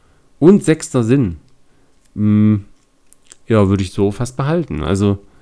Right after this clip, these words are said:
Diana Esperance, ja bitte. Vertrocknen Stufe fünf, ja bitte. Sechster Sinn natürlich. Ähm, Eingeweihte der arkanen Künste, das ist das Einzige, was wir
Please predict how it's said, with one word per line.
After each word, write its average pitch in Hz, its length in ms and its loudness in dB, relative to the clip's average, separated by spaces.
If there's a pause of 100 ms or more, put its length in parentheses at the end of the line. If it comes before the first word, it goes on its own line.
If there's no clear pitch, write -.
(420)
Diana 107 320 0
Esperance, 160 460 -4
ja 92 100 0
bitte. 117 380 -6
Vertrocknen 135 540 -6
Stufe 107 320 -6
fünf, 170 300 -6
ja 95 160 -4
bitte. 151 380 -8 (460)
Sechster 127 440 -2
Sinn 156 220 0
natürlich. 147 1000 -2 (920)
Ähm, 110 600 -2 (640)
Eingeweihte 123 540 0
der - 140 -4
arkanen 107 380 -6
Künste, 131 340 -2
das 143 160 -2
ist 120 260 -2
das - 100 -16
Einzige, 123 340 -4
was - 180 -10
wir 98 280 -2